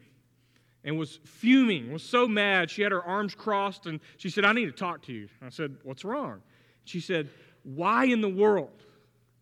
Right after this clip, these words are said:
would you choose this passage to read to these kids that we just met?" And I said, "It's in the Bible. You told me to choose something from the Bible, so I chose something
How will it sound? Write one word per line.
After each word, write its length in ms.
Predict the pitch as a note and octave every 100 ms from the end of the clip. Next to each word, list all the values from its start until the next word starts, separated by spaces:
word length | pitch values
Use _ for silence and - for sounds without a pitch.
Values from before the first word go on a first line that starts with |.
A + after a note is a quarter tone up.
| _ _
would 160 | D#3+ D3+
you 140 | G3
choose 360 | E3 B3 A3+ C#3
this 340 | C3 A3+ G#3+
passage 760 | - G#3 G3 - E3 A#2 - -
to 140 | F#3+
read 480 | F3+ G#3+ G3 C#3 B2 - _ -
to 80 |
these 240 | G3 A3+ F#3+
kids 360 | A#3+ A#3 E3+
that 120 | G3 G3+
we 160 | G#3+
just 420 | E3 A#3+ A#3+ -
met?" 480 | G3 A3+ G#3 - - _ _ _ _ _ _ _
And 80 | F3
I 20 |
said, 200 | F3 A#3
"It's 200 | A3 -
in 160 | C#4+ B3+
the 60 |
Bible. 480 | G#3 A#3+ D#4+ A3+ D#3
You 100 | G3
told 220 | C4+ C4+
me 80 | C4+
to 80 | A#3
choose 340 | - C#4 C4+
something 380 | C#4 B3 G#3 A3
from 260 | B3 A#3+ A3+
the 60 |
Bible, 400 | G#3 A#3+ A3 F3+
so 120 | F#3+
I 100 | G3+
chose 360 | G3 A3+ B3 -
something 400 | A3 G3 G#3